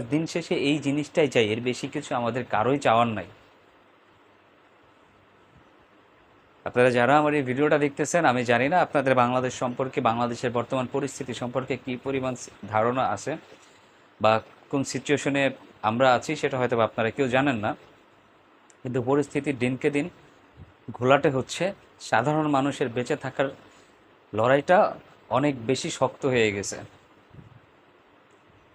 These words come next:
দর্শক, আপনারা যারা এই ভিডিও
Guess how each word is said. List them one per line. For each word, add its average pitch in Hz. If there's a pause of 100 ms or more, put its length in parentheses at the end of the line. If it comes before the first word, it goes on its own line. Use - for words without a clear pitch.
(480)
দর্শক, 160 (3750)
আপনারা 135
যারা 135
এই 175
ভিডিও 165